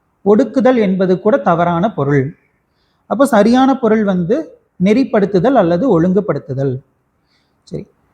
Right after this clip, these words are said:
இப்போ இந்த ரெண்டாவது சூத்திரத்தை அடிப்படையா வச்சு தான் மற்ற எல்லா சூத்திரங்களும் இருக்கு அப்படின்னு பார்த்தோம். இவ்விதம் மனதை நெறிப்படுத்தும் போது என்ன நடக்குது அப்படிங்கிற அந்த பிரயோஜனம்,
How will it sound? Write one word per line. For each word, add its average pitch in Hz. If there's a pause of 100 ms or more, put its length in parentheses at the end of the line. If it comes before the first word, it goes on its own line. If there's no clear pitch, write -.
(440)
இப்போ 240
இந்த 233
ரெண்டாவது 240
சூத்திரத்தை 226
அடிப்படையா 220
வச்சு 185
தான் 240
மற்ற 233
எல்லா 220
சூத்திரங்களும் 220
இருக்கு 185
அப்படின்னு 165
பார்த்தோம். 156 (1400)
இவ்விதம் 254 (180)
மனதை 240
நெறிப்படுத்தும் 214
போது 175 (440)
என்ன 202
நடக்குது 165 (800)
அப்படிங்கிற 208
அந்த 185
பிரயோஜனம், 220